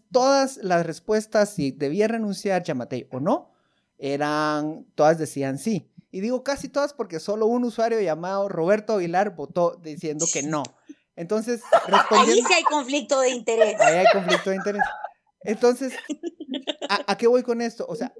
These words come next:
Speaker 1: sí es una idea que cala en el imaginario de las personas. O sea, sí, la gente sí, es, es, es un discurso,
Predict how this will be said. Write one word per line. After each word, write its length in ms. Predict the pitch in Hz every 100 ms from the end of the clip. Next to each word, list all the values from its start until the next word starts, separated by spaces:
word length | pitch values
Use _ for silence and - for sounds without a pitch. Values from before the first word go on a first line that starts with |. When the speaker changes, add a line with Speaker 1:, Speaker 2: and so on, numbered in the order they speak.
| 466 453 -
Speaker 1:
sí 380 | _ - - 247
es 200 | 262 254
una 180 | 240 240
idea 320 | 214 214 226
que 180 | 220 170
cala 280 | - 196 196
en 100 | 196
el 120 | 180
imaginario 680 | 151 143 - 160 147 165 160
de 80 | 135
las 140 | 131
personas. 580 | - 123 160 139 117 -
O 60 |
sea, 160 | 175 165
sí, 220 | - -
la 120 | 190 180
gente 300 | 220 214 208
sí, 600 | - 226 226 220 220 -
es, 200 | - 190 196
es, 140 | 202
es 180 | 226 196
un 80 | 220
discurso, 600 | 202 - 220 196 208